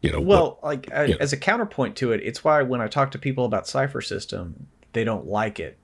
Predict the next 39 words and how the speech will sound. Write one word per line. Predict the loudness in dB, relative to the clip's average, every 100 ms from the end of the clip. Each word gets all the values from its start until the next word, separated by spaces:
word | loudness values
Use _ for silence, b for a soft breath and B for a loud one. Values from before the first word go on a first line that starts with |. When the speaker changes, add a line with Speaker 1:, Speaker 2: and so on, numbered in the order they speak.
| -16
Speaker 2:
because | -12 -6 -6 -6 -6
they're | -4
like, | -4 0
"I | 4
don't | 6
wanna | 4
spend | 2 2 2
my | 2
hit | -2 -4
points | -4 -4 -6
to |
do | -6 -6
stuff." | -4 -2 -2 -4
And | -4
I'm | -2
like, | -4 -4
"Well, | -6 -6
that's | -6 -4
why | 0 0
they're | 0
not | -4 -2
hit | -4 -4
points." | -10 -12 -14 -18 -20 B B B B B
Speaker 1:
Right. | 4 4
Speaker 2:
They're | 2
a | 2
representation | 0 0 -2 -2 -4 0 2 2 0 -2 -2
of | -2 -2 -4
your, | -4 -4 -6 -14 -12
your | -6 2 4 6
resolve, | 4 0 2 4 4 2 -4 -12 -12 -4
whether | -2 0 0
it | -2
be | -6 -10 _
physically | 0 0 -2 -2 -2 -2
with | -4 -6
your | -6 -2
might | 0 0 -4 B B B B
or, | -2 0 -2